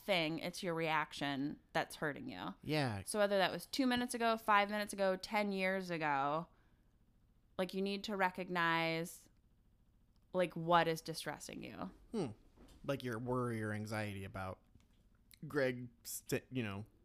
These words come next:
Speaker 2: calling you stupid, like, ten years ago.
Speaker 1: Yes.
Speaker 2: Like, it's the anxiety. Like, those are just his words, and you're letting them eat you
Speaker 1: Mm-hmm.
Speaker 2: alive.
Speaker 1: And forgiveness is great 'cause it helps you to heal your hurt feelings.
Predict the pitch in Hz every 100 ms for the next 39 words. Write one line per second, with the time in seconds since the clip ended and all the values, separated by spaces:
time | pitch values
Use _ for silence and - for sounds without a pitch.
0 | - - 120 104 104 120 107 98 98 92
1 | 90 98 87 90 85 82 87 - _ -
2 | 196 143 - - 117 123 135 131 120 120
3 | 120 110 101 107 120 107 104 - 101 113
4 | 165 156 160 139 - - - - _ _
5 | _ _ _ _ - 117 113 113 107 104
6 | 101 101 98 101 85 87 - - 247 370
7 | - - 95 85 - - 82 - _ _
8 | - - - _ - 262 254 247 214 -
9 | - 247 247 302 403 - 233 202 196 -
10 | 208 202 208 226 - 247 240 233 - 196
11 | 180 170 - 226 202 175 170 165 160 160
12 | 165 151 - 139 139 - 202